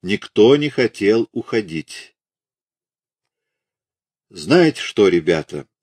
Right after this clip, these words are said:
сказала Побияха, зардевшись, — "давайте ещё разок посмотрим. С самого начала". Экспертное заключение, подписанное объективным тоном неподкупного специалиста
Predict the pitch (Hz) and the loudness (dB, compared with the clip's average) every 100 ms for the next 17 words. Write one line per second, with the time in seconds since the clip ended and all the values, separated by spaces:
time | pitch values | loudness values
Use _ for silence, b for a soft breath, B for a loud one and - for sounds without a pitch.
0 | _ - 95 78 90 85 101 82 85 85 | _ -10 -6 -2 0 0 -2 -4 0 -2
1 | 80 82 80 78 80 76 - - - _ | -2 -6 -6 -4 -4 -6 -12 -16 -20 _
2 | _ _ _ _ _ _ _ _ _ 85 | _ _ _ _ _ _ _ _ _ -2
3 | 110 156 156 113 95 - 101 90 80 82 | 2 4 4 0 -4 -2 0 0 0 -2
4 | - - - 85 73 76 64 _ _ _ | -4 -10 -8 -10 -10 -14 -20 _ _ _
5 | _ _ _ - - - 113 85 78 76 | _ _ _ -20 -10 -2 -2 -2 -8 -10
6 | 76 - 67 - _ _ _ _ _ _ | -12 -12 -14 -16 _ _ _ _ _ _
7 | _ _ _ _ _ _ _ _ _ _ | _ _ _ _ _ _ _ _ _ _
8 | _ _ _ _ _ _ _ _ _ _ | _ _ _ _ _ _ _ _ _ _
9 | _ _ _ _ _ _ _ _ _ - | _ _ _ _ _ _ _ _ _ -4
10 | 110 - - 165 - 147 139 123 - 113 | -4 -4 2 2 2 -2 0 0 -2 -4
11 | - 156 135 107 104 98 139 143 131 120 | 0 0 2 0 -2 -4 -2 -4 -4 -4
12 | 113 104 101 90 92 - 147 127 95 - | -2 -2 -6 -6 -8 -2 0 0 -4 -2
13 | 135 127 104 76 _ _ _ 85 90 - | 0 0 -2 -6 _ _ _ -8 -6 -2
14 | 107 - 135 135 104 92 - - - 87 | -4 -2 -4 -4 -4 -6 -4 -8 -6 -4
15 | 92 156 - 80 | -4 -4 -6 -12